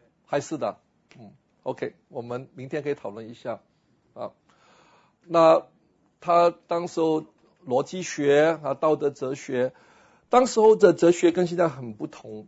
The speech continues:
啊，其实也不是说很不同，但是他们真的不是以我们现在这一种，他们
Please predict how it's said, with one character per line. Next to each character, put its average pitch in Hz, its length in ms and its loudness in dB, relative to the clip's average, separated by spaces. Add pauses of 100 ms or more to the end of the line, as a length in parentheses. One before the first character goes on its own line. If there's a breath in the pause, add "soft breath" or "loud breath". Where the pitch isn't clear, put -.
(140)
啊， 151 100 0
其 196 220 -10
实 208 160 -2 (200)
也 151 140 2
不 208 140 0
是 208 120 -14
说 196 200 2
很 127 180 -8
不 151 140 -10
同， 135 240 -16
但 170 160 -4
是 170 180 -6 (340 soft breath)
他 196 140 2
们 185 140 0
真 202 160 0
的 170 100 4
不 180 160 -4
是 170 460 0 (100)
以 120 540 -12
我 123 120 -6
们 131 140 -8
现 156 220 -10
在 147 280 0 (520)
这 170 100 -4
一 160 100 -4
种， 107 300 -12
他 214 140 -4
们 233 260 -4